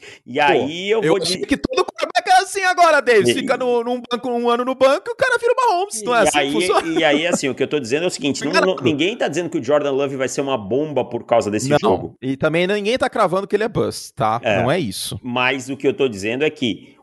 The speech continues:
Speaker 1: o que se esperava de um cara que passou um ano e meio atrás do Aaron Rodgers aprendendo,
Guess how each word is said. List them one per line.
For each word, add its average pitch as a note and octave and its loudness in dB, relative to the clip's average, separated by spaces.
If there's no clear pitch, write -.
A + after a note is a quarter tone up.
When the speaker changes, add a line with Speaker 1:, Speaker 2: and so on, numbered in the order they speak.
Speaker 1:
o G#2+ 0
que C#3 -2
se C#3+ -2
esperava C3 0
de - -6
um G3 -6
cara A#2 0
que - -14
passou A2+ -2
um B2+ 0
ano E3 2
e E3 -8
meio B2+ -2
atrás D3+ 0
do F3 -8
Aaron D#3 -2
Rodgers B2 0
aprendendo, C3 -2